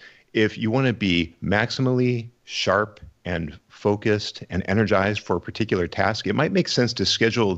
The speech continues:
them for these periods, eight to eleven A M and four to eight P M. Likewise, the period of lowest alertness is between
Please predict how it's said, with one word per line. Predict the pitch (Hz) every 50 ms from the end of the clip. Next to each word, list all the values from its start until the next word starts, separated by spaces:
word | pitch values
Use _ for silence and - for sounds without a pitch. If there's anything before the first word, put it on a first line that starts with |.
| - -
them | 98 90 87 87 85 85 - - - - - _
for | - 107 95
these | 107 107 104
periods, | - - - 107 98 85 78 - - - - - - -
eight | - 110 120 117
to | - - 120
eleven | 117 113 117 110 113 107
A | 104 104 104 107
M | 107 107 107 107 104 104 - - - - - - _ _ _ _ _ _ _ -
and | 82 80 78
four | - - 90 90
to | - - -
eight | 87 92 87 -
P | - - 85 85
M. | 87 85 85 90 87 - _ _ _ _ _ _ _ _ _ _ _ _ _ - - - _ _ _ _ _ - - -
Likewise, | 113 117 123 - 113 104 101
the | 107
period | - - 139 135 131 127 120 95
of | 85 78
lowest | 95 101 113 127 123 -
alertness | - 76 82 87 - - 95 90 90 - 104
is | 92
between | 92 - 98 - - - - - 110 101 95 92